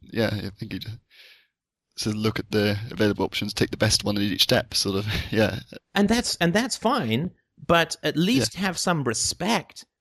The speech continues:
Speaker 2: for the people who aren't doing what you're doing.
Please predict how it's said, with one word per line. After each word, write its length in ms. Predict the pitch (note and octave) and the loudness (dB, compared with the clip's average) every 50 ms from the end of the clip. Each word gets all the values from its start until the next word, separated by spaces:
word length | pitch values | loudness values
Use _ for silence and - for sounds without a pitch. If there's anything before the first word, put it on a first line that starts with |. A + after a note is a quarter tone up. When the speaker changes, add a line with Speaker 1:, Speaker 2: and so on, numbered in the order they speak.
| _ | _
Speaker 2:
for 100 | - D3+ | 0 0
the 100 | C3 C3 | 0 2
people 320 | - - E3+ E3 - D#3 C#3 | 0 0 0 0 2 0 0
who 200 | B2+ D3+ D#3 - - | 2 0 -2 -2 -2
aren't 320 | D3 D#3 D#3+ D#3+ B2 - | 0 0 0 0 -2 -2
doing 380 | - B2 A2+ G2+ G2+ F2 F2+ F#2 - _ _ _ _ _ _ _ _ _ _ _ _ _ _ | -2 0 0 0 -2 -4 -8 -12 -16 _ _ _ _ _ _ _ _ _ _ _ _ _ _
what 240 | - A2+ A#2+ - A2 | -2 -2 0 2 2
you're 100 | A2+ G#2 | 2 2
doing. 340 | F2+ G#2+ F#2 F2+ - - | 2 0 -2 -4 -6 -12